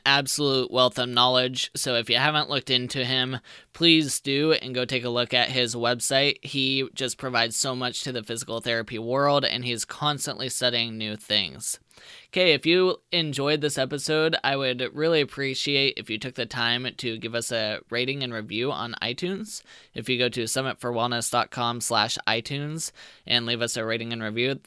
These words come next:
that really helps our show to get out in front of more people. So the more that you can help us out, the more that we can provide shows like this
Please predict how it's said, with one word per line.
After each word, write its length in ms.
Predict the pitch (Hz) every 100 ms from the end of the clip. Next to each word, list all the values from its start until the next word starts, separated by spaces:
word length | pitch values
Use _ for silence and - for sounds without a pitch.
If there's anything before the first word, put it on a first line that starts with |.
| _
that 260 | 123 123 120
really 220 | 185 208
helps 260 | 147 151
our 160 | 139 131
show 320 | 120 135 127
to 160 | 127 120
get 140 | 113
out 200 | 110 107
in 120 | 104
front 220 | 107 117 110
of 60 |
more 300 | 107 110 107
people. 520 | 101 - 101 - 71
So 140 | - 123
the 100 | 120
more 360 | 120 135 147 147 - - -
that 160 | 123
you 140 | 107 135
can 160 | 147
help 220 | 131 131 123
us 180 | 120
out, 240 | 147 170 175
the 100 | 120
more 220 | 120 127
that 140 | 117
we 100 | 113
can 160 | 123 120
provide 400 | 110 117 113 113
shows 260 | 123 123 123
like 200 | 113 -
this 340 | 113 113 -